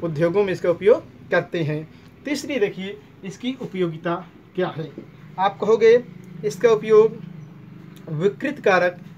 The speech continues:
स्पिरिट के निर्माण में करते हैं, विकृति कारक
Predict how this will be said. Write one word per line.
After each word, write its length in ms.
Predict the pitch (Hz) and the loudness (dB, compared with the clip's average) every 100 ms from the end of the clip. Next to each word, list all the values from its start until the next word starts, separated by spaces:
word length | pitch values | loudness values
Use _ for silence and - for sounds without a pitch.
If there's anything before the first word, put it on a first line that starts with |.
| 202 | -10
स्पिरिट 400 | 185 - 220 240 | -10 -6 -8 -4
के 300 | 196 170 190 - - | -2 0 0 -6 -6
निर्माण 420 | 160 160 175 175 | -2 0 0 0
में 140 | 165 | 0
करते 340 | 165 151 139 160 | -2 -6 -6 -6
हैं, 280 | 156 165 - - - 135 | -4 -4 -8 -20 -16 0
विकृति 540 | 165 208 - 254 254 | 2 2 0 -4 -2
कारक 360 | 247 233 262 | 0 0 0